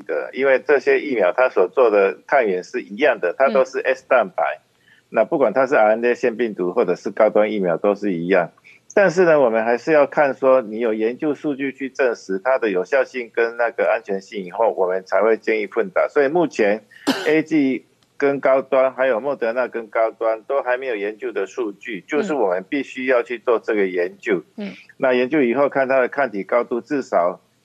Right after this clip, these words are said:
Speaker 1: 它有一点点帮助哈。比如说它打了以后，至少会跟打两剂的莫德纳疫苗，或者是比打两，两剂的A G疫，疫苗，它的效果是，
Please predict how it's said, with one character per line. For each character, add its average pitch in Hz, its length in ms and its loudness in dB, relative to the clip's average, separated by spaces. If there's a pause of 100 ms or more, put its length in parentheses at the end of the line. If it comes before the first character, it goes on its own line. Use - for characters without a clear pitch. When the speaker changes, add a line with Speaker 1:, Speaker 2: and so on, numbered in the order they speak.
(100)
Speaker 1:
它 135 320 -2
有 110 160 -4
一 143 60 -4
点 131 240 -6
点 113 340 -6
帮 135 240 0
助 123 260 -6
哈。 101 140 -4
比 98 100 -8
如 107 140 -2
说 139 220 -2
它 135 180 0
打 98 240 2
了 101 320 0
以 101 180 -6
后， 131 160 2
至 135 220 -4
少 98 220 2
会 135 180 0
跟 127 220 -2
打 113 180 2
两 101 260 -2
剂 120 220 -12
的 104 260 -2 (400)
莫 135 160 0
德 113 200 2
纳 123 180 2
疫 120 140 -4
苗， 95 200 0
或 127 120 -2
者 104 120 2
是 120 160 -4
比 95 220 -6
打 92 220 2
两， 110 280 0
两 95 180 -2
剂 127 180 -4
的 104 160 2
A 117 160 0
G - 140 -12
疫， 113 380 -6
疫 123 120 -2
苗， 87 240 0
它 120 160 0
的 104 280 2
效 135 200 0
果 95 200 0
是， 113 300 -2